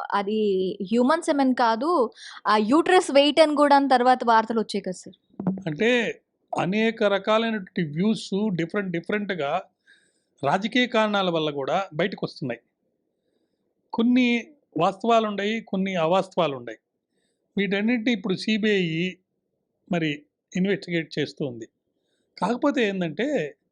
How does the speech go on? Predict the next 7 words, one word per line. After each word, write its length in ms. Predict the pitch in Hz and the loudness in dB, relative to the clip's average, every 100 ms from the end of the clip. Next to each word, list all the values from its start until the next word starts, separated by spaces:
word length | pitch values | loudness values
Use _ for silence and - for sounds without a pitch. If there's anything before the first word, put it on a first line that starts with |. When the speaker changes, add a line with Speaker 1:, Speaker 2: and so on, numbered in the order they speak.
| _ _ _ _ _ _ _ _ 156 | _ _ _ _ _ _ _ _ -2
Speaker 2:
ఎందుకు 420 | 185 311 330 320 | 2 4 4 2
సెన్సిటైజ్ 600 | 190 233 254 - 262 233 | 0 0 -2 0 0 2
కాలేదు? 480 | 196 180 156 139 160 _ _ _ _ _ _ _ _ _ _ - | 2 0 0 -4 -10 _ _ _ _ _ _ _ _ _ _ -10
ఒకవేళ 580 | - _ - 220 254 202 | -10 _ -2 0 2 0
మీరన్నట్టు 880 | 180 185 214 226 226 220 214 208 196 _ _ - | 0 0 0 -2 -2 0 0 -2 -6 _ _ -6
శత్రుత్వం 420 | 185 180 202 208 | -4 -2 -2 0
ఉండొచ్చు, 420 | 185 170 - 185 | 0 0 -2 -8